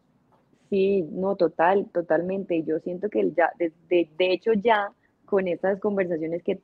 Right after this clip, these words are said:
tengo de pronto contigo o, o en la sala de Laura Acuña, que también se hizo como viral en redes sociales, imagínate, solo con estas cosas y le ha llegado a muchas personas. Yo siento que sí, obviamente tengo, tendrá que prepararlo y, y porque pues eso ya es diferente, ¿no? Es otro proceso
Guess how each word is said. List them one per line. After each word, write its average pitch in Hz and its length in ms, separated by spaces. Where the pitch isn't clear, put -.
tengo 180 240
de 180 80
pronto 175 240
contigo 175 680
o, 165 460
o 165 80
en 156 80
la 147 140
sala 147 220
de 156 40
Laura 151 260
Acuña, 147 360
que 151 100
también 156 380
se 165 60
hizo 165 200
como 165 280
viral 156 300
en 151 120
redes 170 240
sociales, 151 420
imagínate, 185 240
solo 202 240
con 220 180
estas 190 380
cosas 190 360
y 185 100
le 175 160
ha 160 80
llegado 165 280
a 185 40
muchas 196 340
personas. 156 500
Yo 185 180
siento 220 280
que 165 220
sí, 262 240
obviamente 214 440
tengo, 208 420
tendrá 160 300
que 170 120
prepararlo 175 880
y, 180 320
y 180 280
porque 175 240
pues 160 160
eso 156 180
ya 175 120
es 180 80
diferente, 156 580
¿no? 143 140
Es 180 140
otro 185 220
proceso 165 580